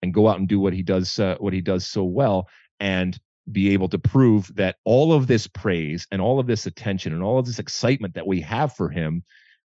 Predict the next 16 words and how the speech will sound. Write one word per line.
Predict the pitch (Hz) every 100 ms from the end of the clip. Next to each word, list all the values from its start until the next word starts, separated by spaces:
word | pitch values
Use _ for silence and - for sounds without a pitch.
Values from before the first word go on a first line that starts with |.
| -
remains | 110 117 123 120 92
justified | 92 120 - 98 - 90 85
going | 92 90 90
forward, | 90 - 101 92 87 92 _ _ -
uh, | 90 82
whether | 104 92 90
it's | 85 - - -
against | 85 85 85 - _ _ _ _ -
Germany | 92 110 110 104
coming | 113 98 95
up | 95 95
here | 101 98 92 90 -
in | 104
the | 90
next | 92 90 -
month | 107 110 101